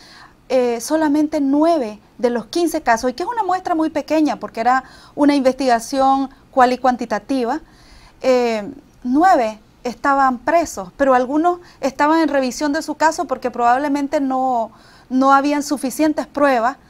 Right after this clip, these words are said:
para inculparlo y, y mantenerlo preso, ¿verdad? Y eso también genera una situación de estrés porque cuando los hombres salen,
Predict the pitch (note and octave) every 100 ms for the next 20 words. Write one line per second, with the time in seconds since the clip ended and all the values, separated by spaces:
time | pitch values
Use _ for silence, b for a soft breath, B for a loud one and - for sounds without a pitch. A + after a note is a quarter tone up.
0 | b b _ C4 C4+ C4 A#3+ A3+ A3+ A#3
1 | B3 - C4+ B3+ B3 A3 A3 A3 G3 B3+
2 | C#4+ - G3+ _ b b b - - -
3 | C4 C#4 F#4 F4 C4+ A#3+ C#4 F4+ D4 C4
4 | B3 B3 D#4 B B - C#4 C#4+ C#4+ B3+
5 | B3+ C4+ A#3+ A3 - A#3+ C#4 - b b
6 | b _ B3+ A#3 - C#4 - - A#3+ A3
7 | G#3 G3 G#3 A#3+ A#3+ D4 C#4 G#3